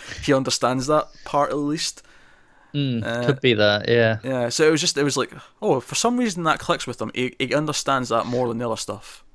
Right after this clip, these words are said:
Speaker 2: What I really like about it is, is you can read it both ways. Like, he, he is still uncaring. It's like, "Yeah, that's a good reason for you. I don't care."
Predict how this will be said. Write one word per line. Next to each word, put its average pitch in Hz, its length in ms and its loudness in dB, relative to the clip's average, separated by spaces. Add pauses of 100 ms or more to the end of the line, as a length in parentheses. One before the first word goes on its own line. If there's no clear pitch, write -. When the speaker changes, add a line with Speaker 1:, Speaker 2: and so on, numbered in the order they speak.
Speaker 2:
What 156 140 4
I 185 80 6
really 120 260 6
like 143 140 4
about 160 160 4
it 147 100 4
is, - 20 0
is 110 300 0
you 117 140 4
can 110 140 2
read 127 180 6
it 110 160 0
both 113 300 4
ways. 107 420 2
Like, 107 160 4
he, 131 220 2
he 120 320 4
is 127 120 2
still 120 300 4
uncaring. 117 380 4
It's 110 80 -2
like, 110 160 -2
"Yeah, 247 140 2
that's 359 120 2
a 185 60 -4
good 147 160 2
reason 123 240 4
for 120 100 -2
you. 117 320 2
I 110 100 2
don't 170 140 2
care." 110 300 0